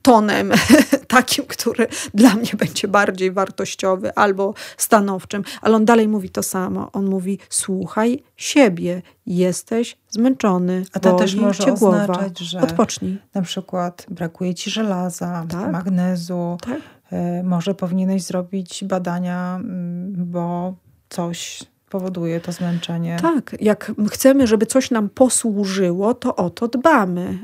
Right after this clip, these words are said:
Speaker 1: To jak chcemy, żeby nam ciało posłużyło jeszcze przez wiele, wiele lat,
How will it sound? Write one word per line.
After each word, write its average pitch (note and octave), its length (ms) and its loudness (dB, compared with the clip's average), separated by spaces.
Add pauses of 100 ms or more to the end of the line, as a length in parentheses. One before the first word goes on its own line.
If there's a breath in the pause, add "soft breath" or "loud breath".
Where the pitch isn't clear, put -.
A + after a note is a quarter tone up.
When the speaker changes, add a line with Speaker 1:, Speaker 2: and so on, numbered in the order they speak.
Speaker 1:
To - 80 -6
jak G3+ 160 -4
chcemy, B3 320 -2
żeby G#3 240 -2
nam G#3 160 -4
ciało A#3 460 4
posłużyło F#3 1000 0
jeszcze F#3+ 440 0
przez E3+ 320 -6
wiele, F3 500 2
wiele E3+ 400 0
lat, E3+ 400 -4